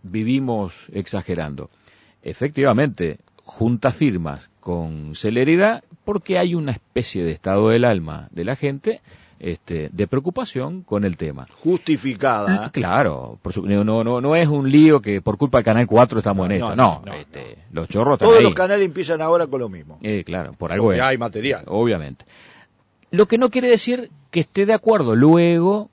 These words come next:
Speaker 1: con el, el desarrollo de los fundamentos,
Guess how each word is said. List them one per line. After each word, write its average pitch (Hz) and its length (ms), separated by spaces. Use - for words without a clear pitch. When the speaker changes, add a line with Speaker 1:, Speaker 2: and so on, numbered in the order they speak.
Speaker 1:
con 160 480
el, 85 380
el 92 360
desarrollo 117 640
de 92 60
los 92 120
fundamentos, 110 760